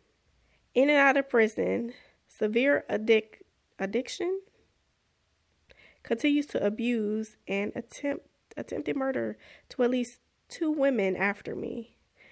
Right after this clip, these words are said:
Five, jail for trashing his ex's after me's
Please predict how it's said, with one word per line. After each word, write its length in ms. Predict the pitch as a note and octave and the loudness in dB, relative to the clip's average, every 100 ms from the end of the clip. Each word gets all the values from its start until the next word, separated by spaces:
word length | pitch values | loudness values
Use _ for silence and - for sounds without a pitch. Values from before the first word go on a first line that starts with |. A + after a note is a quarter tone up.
| - - _ _ | -20 -20 _ _
Five, 920 | - B3+ B3 F#3 - D3 - - - _ _ _ _ _ _ _ D4+ | 2 4 4 2 0 -6 -8 -16 -20 _ _ _ _ _ _ _ 2
jail 400 | A#3 B3+ C4+ D4+ | 6 8 8 4
for 220 | C4 C#4 | 2 0
trashing 420 | - A3+ - B3 | 2 0 2 0
his 240 | A#3 G#3 - | 0 -4 -4
ex's 1080 | B3 C4 - - - - A#3+ G3 F#3 G3 A3+ - - - - - - - - _ _ _ _ _ _ _ _ _ _ _ _ _ _ _ _ _ | -2 -2 -2 -12 -12 -6 -4 -2 -2 -4 -6 -12 -20 -20 -20 -20 -20 -20 -20 _ _ _ _ _ _ _ _ _ _ _ _ _ _ _ _ _
after 400 | G3 A3+ - F3 | -2 -2 -4 -4
me's 580 | E3+ E3+ F3 B3+ B3 | -2 -4 -6 -8 -12